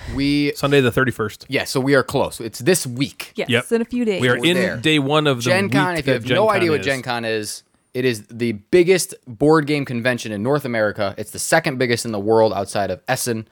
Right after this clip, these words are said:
Speaker 2: Right.
Speaker 1: over in the
Speaker 2: The Spiel.
Speaker 1: German, uh, the German-run Germany. And,
Speaker 2: <laughs>
Speaker 1: um,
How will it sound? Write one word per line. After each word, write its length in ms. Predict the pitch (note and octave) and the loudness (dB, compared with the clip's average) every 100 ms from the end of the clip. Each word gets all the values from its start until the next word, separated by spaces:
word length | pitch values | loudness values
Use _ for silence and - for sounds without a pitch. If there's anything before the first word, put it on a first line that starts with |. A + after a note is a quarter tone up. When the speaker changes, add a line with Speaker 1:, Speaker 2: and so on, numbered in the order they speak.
| - | -12
Speaker 2:
Right. 200 | A2 G#2 | -10 -8
Speaker 1:
over 260 | G#2+ F#2+ F#2+ | -8 -8 -8
in 80 | F2+ | -8
the 60 | |
Speaker 2:
The 100 | F2 | -4
Spiel. 280 | A2 B2 B2 | -2 0 4
Speaker 1:
German, 320 | A2+ F#2+ A#2+ A2+ _ - - | 4 4 -2 -10 _ -20 -14
uh, 260 | G#2+ G#2 F#2+ | -8 -6 -6
the 120 | F#2 | -6
German-run 720 | G2+ A#2+ A#2+ A2+ A2+ A2+ A2 - - | -4 -4 -2 0 2 2 -2 -8 -14
Germany. 500 | - G#2+ F2+ F#2+ G2+ _ _ - | -6 -4 -4 -8 -10 _ _ -8
And, 360 | A#2 A2+ G#2+ G#2 G2+ A3 | -2 -2 -2 -2 0 2
Speaker 2:
<laughs> 420 | G3 D3 B2+ - | 4 4 2 -2
Speaker 1:
um, 460 | B2 B2 A2+ G#2+ F#2 | 0 2 2 -2 -8